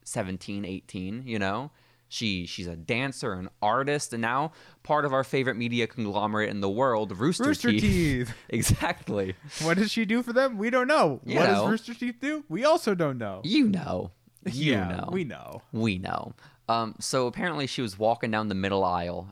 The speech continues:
Speaker 1: at H E B, you know, and you,
Speaker 2: The middle aisle?
Speaker 1: like, I, I, I guess
Speaker 2: Oh,
Speaker 1: not an
Speaker 2: I see what you
Speaker 1: aisle,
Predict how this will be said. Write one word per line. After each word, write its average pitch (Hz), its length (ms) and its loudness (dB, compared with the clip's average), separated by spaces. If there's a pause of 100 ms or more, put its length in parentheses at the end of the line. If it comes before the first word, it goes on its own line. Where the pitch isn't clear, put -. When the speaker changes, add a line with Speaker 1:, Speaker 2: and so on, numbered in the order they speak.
Speaker 1:
at 92 160 0
H 95 260 -4
E 92 60 -4
B, 90 320 -4 (280)
you 101 120 -2
know, 98 320 -2 (140)
and 98 280 -6
you, 139 220 -2
Speaker 2:
The 143 160 0
middle 143 380 -4
aisle? 113 280 -12 (120)
Speaker 1:
like, 147 280 0 (180)
I, 160 200 0
I, 139 140 -6 (260)
I 135 80 -6
guess 156 140 0
Speaker 2:
Oh, 190 80 6
Speaker 1:
not 208 140 6
an 190 40 4
Speaker 2:
I 165 120 4
see - 20 0
what 104 120 2
you - 180 2
Speaker 1:
aisle, 90 60 2